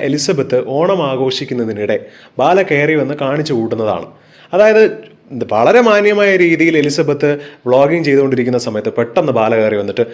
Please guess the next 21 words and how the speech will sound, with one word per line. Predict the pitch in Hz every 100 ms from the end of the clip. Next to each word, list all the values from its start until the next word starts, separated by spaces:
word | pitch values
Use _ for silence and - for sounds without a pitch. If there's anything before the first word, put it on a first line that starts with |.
| -
"എനിക്ക് | 139 143
ചോറ് | 131 127 131
വായിൽ | 120 110 110
വെച്ച് | 104 107 101
താ" | 95 - - -
എന്ന് | 120
പറഞ്ഞു. | 101 90 - -
ശരി, | - 220
അതൊരു | 202 196
ഭാര്യയോടുള്ള | 190 185 185 185 175 170
സ്നേഹം | 165 156 147
കൊണ്ടായിരിക്കാം | 139 131 120 113 113 110
എന്ന് | 98
പറയാം. | 95 87 87 - - - -
ചോറ് | 143 143
വായിൽ | 135 127
വെച്ച് | 127 117
കൊടുത്തു. | 113 110
പെട്ടെന്ന് | 110 180 180 233 208
തന്നെ | 185
പുള്ളിക്കാരൻ | 180 160 160 156 147